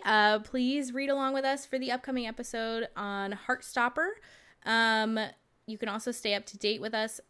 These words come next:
um, on Instagram or TikTok by following us at, at Spill the Novel Tea. Let us know while you're there, what have you been poring over while reading Bridge Kingdom, and what is your hot take?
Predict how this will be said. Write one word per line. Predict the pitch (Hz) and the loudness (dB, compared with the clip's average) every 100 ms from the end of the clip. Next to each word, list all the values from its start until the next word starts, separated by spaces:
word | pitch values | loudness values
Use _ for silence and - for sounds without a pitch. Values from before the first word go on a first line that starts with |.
| - | -8
um, | 196 190 185 185 175 - - | -4 -2 -2 -4 -8 -12 -8
on | 180 | -4
Instagram | 233 254 320 302 285 285 269 | -2 -2 -2 0 0 2 0
or | - 196 | -2 -6
TikTok | 277 277 302 277 | -6 -4 -4 -2
by | - 240 | -2 -4
following | - 220 214 214 | -4 -4 -2 -2
us | 214 220 - - | -4 -6 -10 -8
at, | 175 170 - - - - - | -4 -4 -6 -18 -20 -10 0
at | 196 190 | 0 0
Spill | - - 202 | -6 -2 -2
the | 190 | 0
Novel | 180 170 170 | -4 -4 -8
Tea. | - 233 269 508 _ _ _ - | -10 -6 -6 -6 _ _ _ -4
Let | 226 240 | 2 4
us | 294 254 | 6 6
know | 233 277 | 4 4
while | 277 190 | 4 2
you're | 220 214 | 2 0
there, | 190 175 185 415 440 | 2 2 2 0 -2
what | 214 226 | 0 0
have | 262 | 2
you | 262 | -2
been | 269 285 | -2 -4
poring | 277 269 330 208 | 0 0 2 0
over | 170 180 | 0 0
while | 170 | -2
reading | 175 170 170 | -4 -6 -8
Bridge | 170 180 | -8 -10
Kingdom, | - 185 208 269 | -6 -6 -4 -6
and | 302 285 254 | -6 -6 -2
what | 294 339 | -4 -2
is | 302 226 | -4 -2
your | 220 370 494 | -2 -2 -4
hot | 285 330 - | -4 -6 -8
take? | 262 - - | -10 -10 -12